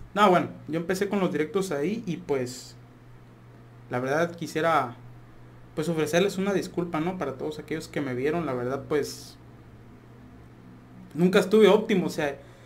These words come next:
siempre, siempre estuve con el pendiente, con la idea como de,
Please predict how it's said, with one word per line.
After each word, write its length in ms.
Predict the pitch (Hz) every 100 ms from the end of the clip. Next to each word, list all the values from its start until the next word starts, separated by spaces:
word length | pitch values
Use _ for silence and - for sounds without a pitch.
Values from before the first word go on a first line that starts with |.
| - -
siempre, 680 | 147 147 170 160 139 - - - -
siempre 320 | - 147 151
estuve 280 | 170 170 175
con 180 | 170 151
el 80 | 127
pendiente, 640 | 127 123 131 170 185 165
con 140 | 143 135
la 100 | 123
idea 400 | 135 160 170 -
como 280 | 135 127
de, 140 | 110